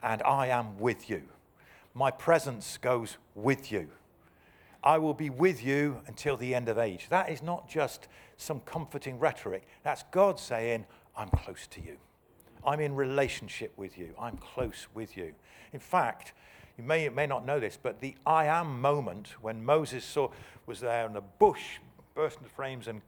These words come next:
God spoke out of the bush and said the words, "I am."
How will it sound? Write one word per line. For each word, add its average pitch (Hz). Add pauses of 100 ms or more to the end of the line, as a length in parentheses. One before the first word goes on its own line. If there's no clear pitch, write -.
God -
spoke 151
out 120
of 98
the 104
bush -
and 123
said 156 (280)
the 123
words, 135 (560)
"I 120
am." 127